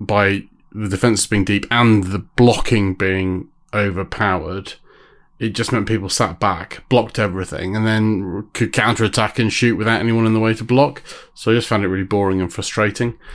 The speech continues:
Um, and as a result, gameplay felt really slow when you had the ball, apart from when you got caught. Um, I think, it, unfortunately, the Hypermotion caused it, with the combination of two things, that the Hypermotion set the defenses very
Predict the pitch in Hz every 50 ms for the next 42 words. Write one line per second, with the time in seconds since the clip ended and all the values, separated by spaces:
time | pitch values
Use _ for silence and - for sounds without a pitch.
0 | - - - - - - 110 107 104 - - - - - - 110 110 107 104 95
1 | 104 104 101 90 101 98 90 - - - 110 101 95 104 98 - - 101 92 -
2 | 95 95 90 90 - - - - 120 107 107 104 101 98 98 98 98 - - _
3 | _ - 104 98 95 90 110 113 104 92 101 87 101 101 98 98 98 98 92 -
4 | 104 92 78 - - 98 90 90 87 85 87 - - - - 117 104 101 98 98
5 | 98 90 - - _ - 101 92 87 90 85 - - - - 131 123 110 - -
6 | - - 104 95 87 101 95 - - - 101 98 98 98 - 117 98 98 104 98
7 | 87 101 98 95 95 90 - 104 98 - 110 110 104 95 - 123 - - - _
8 | _ _ - 107 104 98 92 - - 110 95 90 95 95 95 95 - - 95 90
9 | - - 110 104 104 95 - - - - - 95 - - 104 98 - - - -
10 | - - - - - - 101 104 107 104 98 101 101 98 98 95 90 85 - 104
11 | 98 92 90 95 - - - - - _ _ _ _ _ _ _ _ _ - -
12 | - - 113 - - 104 90 90 - 113 110 101 90 95 95 90 87 95 95 92
13 | 92 90 87 87